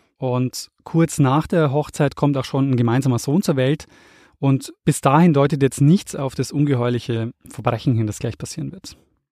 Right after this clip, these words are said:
Maria Dávalos beginnt eine Affäre mit dem Herzog von Andria, dem Fabrizio Carafa. Und die Caraffas waren ebenfalls eine sehr mächtige und einflussreiche Fürstenfamilie in Kampanien.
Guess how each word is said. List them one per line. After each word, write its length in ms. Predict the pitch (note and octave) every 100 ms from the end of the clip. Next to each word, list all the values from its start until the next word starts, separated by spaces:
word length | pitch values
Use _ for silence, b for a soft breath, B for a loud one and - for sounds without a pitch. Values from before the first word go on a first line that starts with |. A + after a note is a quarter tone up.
| -
Maria 320 | C3+ D3 G#3+
Dávalos 500 | D3+ D3+ D3 C3 -
beginnt 480 | C#3+ B2 D3 D#3+ -
eine 240 | B2+ B2+
Affäre 400 | C3 - B2 C3
mit 160 | B2 G#2+
dem 140 | A#2
Herzog 440 | G#2+ A#2 - B2+ -
von 140 | B2
Andria, 400 | A2+ C3 A2 G#2+
dem 220 | A2 G#2+
Fabrizio 500 | - A#2 C#3+ - C3+
Carafa. 540 | - A2 - - - - _ _ _ _ b b b b b b b b -
Und 280 | B2 A2 - -
die 60 |
Caraffas 500 | C3 C3+ C#3 F#3+ E3+
waren 160 | D3 C3+
ebenfalls 420 | C3+ D#3+ D3+ C#3+
eine 80 | C#3
sehr 180 | - C3
mächtige 480 | B2+ C#3+ E3+ C3+ B2+
und 220 | B2 B2
einflussreiche 640 | C3 C#3+ D3 - B2 C3
Fürstenfamilie 760 | - D#3 - E3 C#3 C3 C3+ C3
in 140 | A#2+
Kampanien. 640 | - A#2 A#2 B2+ D3+ E3+